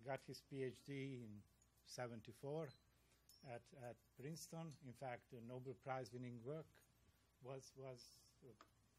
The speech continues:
uh, the P H D, P H D work. I remember, since, uh, I was a grad student at that same time, when that paper appeared, indeed, almost everyone had the paper on their desk.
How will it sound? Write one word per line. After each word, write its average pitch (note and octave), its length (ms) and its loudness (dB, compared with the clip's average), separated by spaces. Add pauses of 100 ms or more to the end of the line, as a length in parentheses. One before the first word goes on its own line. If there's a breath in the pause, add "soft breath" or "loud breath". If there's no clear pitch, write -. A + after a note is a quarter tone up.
uh, A2+ 60 -12 (560)
the A#2+ 60 -4 (200)
P C3+ 140 4
H A2+ 160 4
D, A2 60 -8 (280)
P C#3 120 4
H B2+ 200 6
D B2+ 140 2
work. C3+ 240 6 (720 loud breath)
I C3+ 220 10
remember, D#3 400 6
since, C3+ 320 0 (180)
uh, A#2+ 160 0 (480)
I A#2+ 160 -4
was A#2+ 120 -6
a A#2 40 -6
grad B2+ 260 2
student A#2+ 400 -6
at A#2 140 -4
that B2 140 4 (500)
same C3 480 0
time, E3 340 6 (540 loud breath)
when C#3 200 0
that C3 160 4 (140)
paper C3 380 0
appeared, D#3 420 0 (800)
indeed, C3+ 340 0
almost C3 400 0
everyone C#3+ 420 4 (120)
had C3 200 6 (120)
the B2+ 80 0 (100)
paper C3+ 280 0 (100)
on B2+ 140 -2
their A2+ 260 0
desk. D3+ 320 0